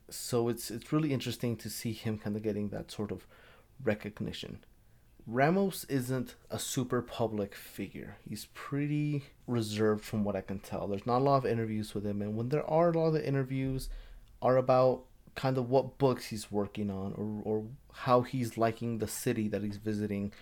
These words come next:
for whatever comic book convention. He's a pretty reserved guy. So kind of finding that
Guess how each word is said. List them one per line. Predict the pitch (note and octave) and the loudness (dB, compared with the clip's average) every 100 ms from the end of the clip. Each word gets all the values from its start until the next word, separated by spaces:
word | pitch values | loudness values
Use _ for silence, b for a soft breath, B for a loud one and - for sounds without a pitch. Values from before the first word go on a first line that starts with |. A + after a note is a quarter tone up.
| B B B | B B B
for | - A#2+ | -4 0
whatever | A2 A2 G#2+ G#2+ | 2 2 2 -2
comic | - G#2+ G#2 - | -4 -4 -4 -6
book | G2+ | -8
convention. | - G2 - F#2 - - - b b b b b | -8 -10 -8 -10 -10 -12 -14 b b b b b
He's | - A#2+ | -6 -6
a | |
pretty | - E3+ G3+ | -2 0 2
reserved | D3+ B2+ B2 G#2+ - | 4 2 2 2 -2
guy. | - G2+ G2 G2+ b b b - - | -6 -4 -4 -6 b b b -20 -12
So | - D#3 C#3 | 2 4 6
kind | - F3 | 4 2
of | - | 2
finding | - D3 C#3 C3+ C3+ A#2 | 2 4 4 4 2 2
that | A2+ A2 G#2+ - - | 2 2 2 -2 -12